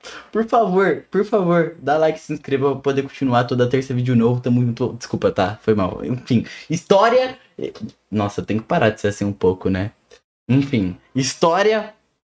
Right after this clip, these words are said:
Pixel, recebendo, eu trabalhei pro Flow uma época,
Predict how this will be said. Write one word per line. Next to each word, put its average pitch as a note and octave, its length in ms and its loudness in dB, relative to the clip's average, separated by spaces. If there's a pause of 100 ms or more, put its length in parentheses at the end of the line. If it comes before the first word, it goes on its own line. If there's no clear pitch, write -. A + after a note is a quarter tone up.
(440)
Pixel, F3+ 720 -2 (300)
recebendo, C#3+ 600 2 (120)
eu A#2+ 80 0
trabalhei A#2+ 560 0
pro B2+ 140 -4
Flow A2 500 0
uma G2+ 240 0
época, G2+ 680 -2